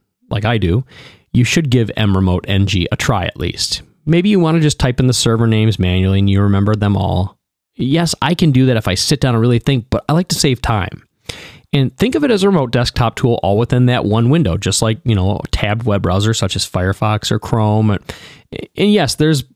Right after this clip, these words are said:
plugins you can put in Chrome and all that, but no, this serves its one purpose. It lets you remote into multiple protocols within one program. So the protocols that, you know, M Remote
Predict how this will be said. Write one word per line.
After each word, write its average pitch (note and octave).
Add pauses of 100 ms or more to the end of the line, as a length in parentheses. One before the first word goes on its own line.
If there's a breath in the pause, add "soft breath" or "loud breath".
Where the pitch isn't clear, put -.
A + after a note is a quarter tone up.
(200)
plugins D3
you D3
can C#3+
put -
in C3+
Chrome C3+
and B2+
all C3
that, B2+
but C3
no, B2+
this F3
serves G#3+
its D#3+
one B2
purpose. A2 (340)
It -
lets -
you B2
remote A2
into G#2
multiple F#2+ (220)
protocols G#2+
within A2
one G#2
program. F#2+ (420 loud breath)
So D3+
the C#3
protocols A#2 (540)
that, A#2 (340)
you B2
know, G2+
M A2+
Remote G#2